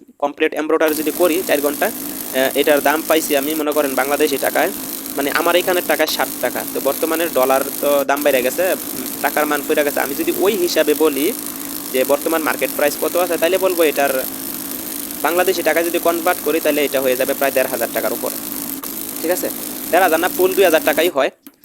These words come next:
যেহেতু এখন আমরা এখান থেকে এক হাজার টাকা চলে যায়, আমাদের এখানে সাড়ে তিন টাকা হইলে, আমার এটা ষাট টাকা আছে, তাহলে ফুল দুই হাজার টাকা হইতাছে। তো এটা আমি বাংলাদেশি টাকা দুই হাজার টাকা পাবো কাজটা কমপ্লিট করলে, ঠিক আছে? আর দেখতেছেন কাজটা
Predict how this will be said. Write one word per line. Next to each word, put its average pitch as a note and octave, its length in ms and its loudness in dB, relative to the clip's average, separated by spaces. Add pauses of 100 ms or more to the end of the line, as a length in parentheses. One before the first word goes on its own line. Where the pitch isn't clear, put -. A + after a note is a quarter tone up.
(220)
যেহেতু D3+ 260 2 (120)
এখন C#3 180 -2 (180)
আমরা D3 160 0 (100)
এখান D#3 240 -4
থেকে D#3 200 2 (720)
এক - 100 0
হাজার F#3+ 200 -6
টাকা F3+ 180 2
চলে D#3+ 240 2
যায়, F3 120 2
আমাদের D3+ 260 0
এখানে D3 220 0
সাড়ে C3 200 0
তিন A#2 140 -4
টাকা B2 120 -2
হইলে, A2+ 120 -2 (140)
আমার B2+ 140 2
এটা C#3 160 -2
ষাট D#3 200 -2
টাকা F3+ 200 0
আছে, E3 120 -2 (300)
তাহলে C#3 220 -4
ফুল D#3+ 160 0
দুই F#3 120 4
হাজার F3 180 2
টাকা E3 140 2
হইতাছে। E3 280 0 (340)
তো C3 60 0 (220)
এটা C3 180 0
আমি C#3+ 160 -2
বাংলাদেশি D3+ 380 0
টাকা D3 160 0
দুই D3 120 2
হাজার B2 200 0
টাকা B2 180 -4
পাবো D3+ 220 -4
কাজটা C3+ 280 -6
কমপ্লিট C3 380 -6
করলে, - 260 -6
ঠিক - 140 -6
আছে? - 100 -8 (600)
আর C3 100 2 (200)
দেখতেছেন D#3+ 380 -2
কাজটা D3 180 -2